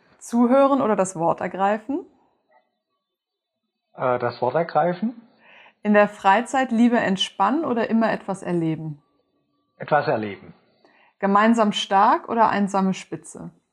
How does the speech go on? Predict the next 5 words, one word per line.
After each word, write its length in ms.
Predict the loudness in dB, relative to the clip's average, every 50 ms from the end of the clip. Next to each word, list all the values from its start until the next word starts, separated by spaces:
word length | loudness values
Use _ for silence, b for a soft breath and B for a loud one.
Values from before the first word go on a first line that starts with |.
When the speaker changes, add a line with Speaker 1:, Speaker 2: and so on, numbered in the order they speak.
| _ _ _ _ _ _ _ _ _ _ _ _ _ _ _ _ _ _ _
Speaker 2:
Gemeinsam 500 | -4 -2 0 0 0 0 0 -2 -4 -4
stark. 400 | -6 -8 -6 -6 -6 -8 -10 -14 -18 -20 _ _ b b b b b b b b 0
Speaker 1:
Innovativ 760 | 2 4 4 4 4 2 0 -2 -2 0 2 2 2 0 -2
oder 240 | -4 0 2 2 4
altbewährt? 760 | 2 2 0 -2 -6 -6 -4 -2 0 0 0 0 -2 -4